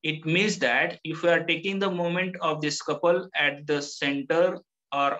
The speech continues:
outside the center of the figure or anywhere,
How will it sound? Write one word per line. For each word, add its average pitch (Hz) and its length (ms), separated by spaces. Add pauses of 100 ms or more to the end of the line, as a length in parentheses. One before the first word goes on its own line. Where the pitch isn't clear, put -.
outside 165 580
the 180 140
center 180 720 (580)
of 156 200
the 165 120
figure 170 460 (640)
or 190 340 (380)
anywhere, 185 540